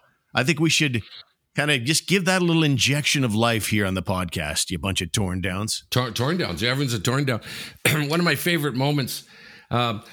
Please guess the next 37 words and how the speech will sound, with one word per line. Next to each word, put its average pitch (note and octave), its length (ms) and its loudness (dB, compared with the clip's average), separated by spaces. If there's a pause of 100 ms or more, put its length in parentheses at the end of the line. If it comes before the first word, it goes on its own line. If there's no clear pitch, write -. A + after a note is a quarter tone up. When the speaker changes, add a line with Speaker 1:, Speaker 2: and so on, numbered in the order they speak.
(100)
Speaker 2:
I D3 80 2
went F#3 180 2
to E3 80 4
the, C3 120 -2
as C3 180 0
you D3 60 4
know, D3+ 100 0
I C3 60 0
went D3 160 -2
to C#3+ 80 0
the A#2 80 2
Masters A2+ 500 2
in G#2+ 140 2
oh G#2+ 180 2
eight, A#2 240 0
and, G2+ 300 0
uh, G2 160 0
long B2 260 0
story A2+ 300 0
short, A2+ 320 0
it F#2 80 -4
was, F#2 260 0 (480)
was G2 180 2
a G#2+ 60 2
friend B2+ 320 2
of A2+ 60 0
mine, G2+ 320 0 (800)
uh, E2 320 0 (240)
was G#2 200 2
through, C3+ 220 0
through D3+ 220 2
the A#2+ 80 0
great G2 300 0
one. F#2+ 160 2
I F2+ 60 0
got F2+ 220 -2
connected. G2 600 0